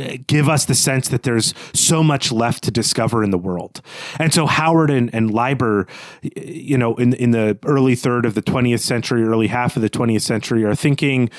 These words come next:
"Well, maybe too much of our world has now been discovered. We know too much about it.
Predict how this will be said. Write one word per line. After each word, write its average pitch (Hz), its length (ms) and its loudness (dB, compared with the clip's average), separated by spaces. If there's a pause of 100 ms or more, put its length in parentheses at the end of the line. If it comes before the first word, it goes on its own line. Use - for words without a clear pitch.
(300)
"Well, 170 300 4
maybe 175 420 2 (100)
too 190 180 2
much 165 260 4
of 117 100 0
our 120 120 2
world 110 320 0
has 104 160 -4
now 110 160 0
been 107 180 0
discovered. 117 800 -2
We 104 240 0
know 117 240 2
too 123 180 0
much 117 220 0
about 107 300 0
it. 104 180 -2